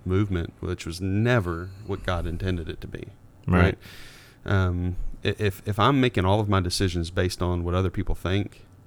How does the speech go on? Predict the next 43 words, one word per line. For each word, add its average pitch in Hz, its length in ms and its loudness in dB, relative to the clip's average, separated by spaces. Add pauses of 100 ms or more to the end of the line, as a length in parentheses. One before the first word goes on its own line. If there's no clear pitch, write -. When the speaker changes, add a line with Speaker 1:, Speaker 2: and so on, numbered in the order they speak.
(760)
Speaker 1:
first - 280 2
of - 40 -12
all, 90 120 2
that's - 180 -2
a 82 40 -2
sin, 85 400 0 (160)
right? 90 220 0
That, 92 220 -2
that 90 80 0
I'm 95 180 2
seeking 101 520 -2
the 92 60 0
approval 92 380 0
of 85 80 -2
others. 95 400 -2
Speaker 2:
Hmm. 107 220 6 (100)
Speaker 1:
That's 95 160 -2
sinful. 95 460 -2 (400)
But - 100 -6
second, 135 460 2 (160)
um, 98 560 0 (260)
I'm, 107 260 0
I'm, 107 260 -2 (300)
I've 104 180 -4
turned 117 280 -2
church 113 320 -2
into 98 220 -6
the 95 80 -2
worship 98 400 0
of 92 360 -2
God's 92 260 0
people, 98 300 -4
not 87 300 -2 (240)
in 98 140 -4
the, 90 100 -6 (100)
t-, - 120 -14 (120)
you - 100 -6
know, - 120 -6
the 95 80 -4
worship 92 260 -4
of - 140 -10
God. 90 240 -8 (220)
Speaker 2:
Yeah. 95 240 6